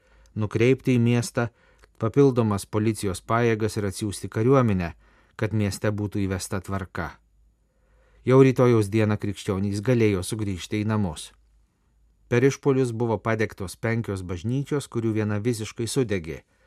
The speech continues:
Taip pat buvo padegta arba apgadinta daugiau kaip dvidešimt gyvenamųjų namų.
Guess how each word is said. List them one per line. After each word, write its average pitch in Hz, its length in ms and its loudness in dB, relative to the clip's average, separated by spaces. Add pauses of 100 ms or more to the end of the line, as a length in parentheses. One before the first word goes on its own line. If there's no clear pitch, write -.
(240)
Taip 113 220 -2
pat 123 100 2
buvo 117 320 0
padegta 123 560 -2
arba 98 240 -4
apgadinta 101 680 -2 (500)
daugiau 113 480 2
kaip 98 240 -4
dvidešimt 123 480 -2
gyvenamųjų 104 800 -2
namų. 110 380 0